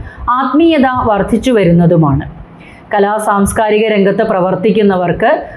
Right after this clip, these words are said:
നല്ല ഉയർച്ചകൾ പ്രതീക്ഷിക്കാം. സഹോദരങ്ങളുമായി അഭിപ്രായ ഭിന്നത ഉണ്ടാകാതിരിക്കാൻ ശ്രദ്ധിക്കണം.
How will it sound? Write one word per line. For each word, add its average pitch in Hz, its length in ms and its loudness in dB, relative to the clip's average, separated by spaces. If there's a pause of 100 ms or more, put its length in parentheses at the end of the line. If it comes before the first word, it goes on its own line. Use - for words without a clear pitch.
(140)
നല്ല 262 400 0
ഉയർച്ചകൾ 220 680 0
പ്രതീക്ഷിക്കാം. 160 840 -2 (880)
സഹോദരങ്ങളുമായി 294 1000 0
അഭിപ്രായ 262 540 0
ഭിന്നത 247 340 2
ഉണ്ടാകാതിരിക്കാൻ 202 880 0
ശ്രദ്ധിക്കണം. 170 680 -2